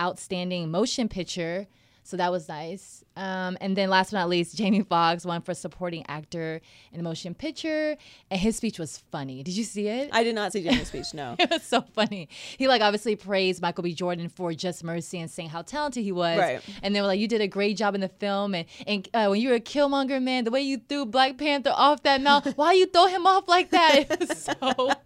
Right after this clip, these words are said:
Speaker 1: funny.
Speaker 2: That's
Speaker 1: But
Speaker 2: amazing.
Speaker 1: it
Speaker 2: I
Speaker 1: was a
Speaker 2: need,
Speaker 1: great
Speaker 2: I wanna
Speaker 1: night.
Speaker 2: see that movie, too. I haven't seen that. I am so far behind on movies.
Speaker 1: Yeah.
Speaker 2: I mean, football season just killed me. I just didn't, I have had no time to see any movies. And now I'm, like, slowly trying to catch up on shows,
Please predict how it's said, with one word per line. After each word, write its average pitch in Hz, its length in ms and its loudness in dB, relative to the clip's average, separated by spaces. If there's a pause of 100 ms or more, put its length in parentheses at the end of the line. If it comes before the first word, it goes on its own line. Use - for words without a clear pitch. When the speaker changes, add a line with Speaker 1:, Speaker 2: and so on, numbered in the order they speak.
(380)
Speaker 1:
funny. 175 520 0
Speaker 2:
That's 202 240 2
Speaker 1:
But 190 60 -6
Speaker 2:
amazing. 196 360 4
Speaker 1:
it - 60 0
Speaker 2:
I 285 100 8
Speaker 1:
was 294 80 4
a 285 40 4
Speaker 2:
need, 262 60 2
Speaker 1:
great 214 140 4
Speaker 2:
I 240 60 8
wanna 269 220 6
Speaker 1:
night. - 80 0
Speaker 2:
see 214 100 -2
that 175 160 4
movie, 165 220 -4
too. 170 120 -4
I 156 60 0
haven't 165 200 -6
seen 160 140 -10
that. - 120 -8
I 196 80 0
am 262 200 0
so - 800 6
far 175 220 2
behind 160 320 -4
on 156 140 -6
movies. 165 640 -4
Speaker 1:
Yeah. 165 420 -10
Speaker 2:
I 240 80 4
mean, 294 220 0
football 330 260 2
season 269 260 -4
just 185 160 -6
killed 170 220 0
me. 151 320 -8
I 190 100 2
just 208 220 -2
didn't, 202 360 -4
I 190 100 0
have 196 260 -2 (380)
had 170 440 -6 (120)
no 196 360 4
time 170 280 -6
to 165 80 -8
see 165 220 -8 (140)
any 175 220 -4
movies. 139 340 -6
And 175 140 -8
now 175 240 -4
I'm, 165 240 -6
like, 160 260 -10
slowly 180 500 2
trying 165 220 -6
to 160 60 -8
catch 151 180 -4
up 156 140 -8
on 147 120 -10
shows, 147 440 -8